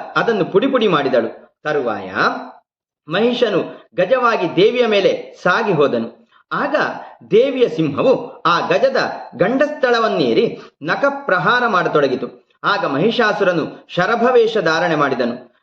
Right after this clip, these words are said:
ದೇವಿಯು ಖಡ್ಗದಿಂದ ಅವನ ತಲೆಗೆ ಬಲವಾಗಿ ಪ್ರಹಾರ ಮಾಡಿದಳು. ಆಗ ಮಹಿಷನು ಒಳ್ಳೆಯ ಬಲಿಷ್ಠವಾದ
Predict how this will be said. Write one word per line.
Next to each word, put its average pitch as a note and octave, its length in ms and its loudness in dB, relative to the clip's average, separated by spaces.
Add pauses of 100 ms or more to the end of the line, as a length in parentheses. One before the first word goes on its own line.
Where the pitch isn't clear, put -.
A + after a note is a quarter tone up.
(160)
ದೇವಿಯು G3+ 400 2
ಖಡ್ಗದಿಂದ G3 480 0
ಅವನ E3+ 320 0
ತಲೆಗೆ F3+ 600 0 (200)
ಬಲವಾಗಿ A3 480 0
ಪ್ರಹಾರ F3 480 0
ಮಾಡಿದಳು. B2 760 -2
ಆಗ E3+ 240 0
ಮಹಿಷನು A#2+ 500 -4 (420)
ಒಳ್ಳೆಯ G#3+ 440 2 (360)
ಬಲಿಷ್ಠವಾದ G#3 680 0